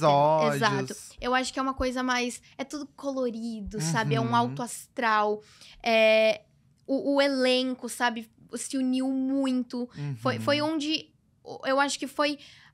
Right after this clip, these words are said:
Speaker 1: ah, o projeto que o elenco mais se uniu, sabe? Foi muito gostoso. E eu acho que de resultado também, eu acho que deu pra gente conhecer muito mais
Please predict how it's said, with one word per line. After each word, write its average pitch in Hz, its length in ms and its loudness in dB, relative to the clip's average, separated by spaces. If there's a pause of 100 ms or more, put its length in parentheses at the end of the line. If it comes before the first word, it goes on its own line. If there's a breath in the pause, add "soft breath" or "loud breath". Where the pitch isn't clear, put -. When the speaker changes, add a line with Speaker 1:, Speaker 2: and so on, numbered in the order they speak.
Speaker 1:
ah, 262 240 0
o 269 120 -6
projeto 277 500 0
que - 100 -8
o 294 80 -2
elenco 285 360 -4
mais 277 340 -2
se - 320 -8
uniu, 262 420 -2
sabe? 196 600 -6 (420 loud breath)
Foi 392 200 -4
muito 359 360 -4
gostoso. 233 600 -6
E - 80 -6
eu 269 100 0
acho 277 240 0
que 285 140 -8
de 247 140 -6
resultado 277 840 -2
também, 240 420 -6
eu 240 80 -6
acho 233 220 -6
que 254 80 -8
deu 233 160 -2
pra 247 140 -4
gente 240 260 -6
conhecer 247 600 -2
muito 254 440 -2
mais 247 480 2